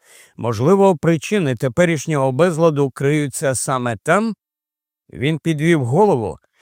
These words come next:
і помітив, що пацієнт почав дивно посміхатися.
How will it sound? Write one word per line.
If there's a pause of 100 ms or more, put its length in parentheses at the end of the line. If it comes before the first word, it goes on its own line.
(240)
і (100)
помітив,
що
пацієнт
почав
дивно
посміхатися.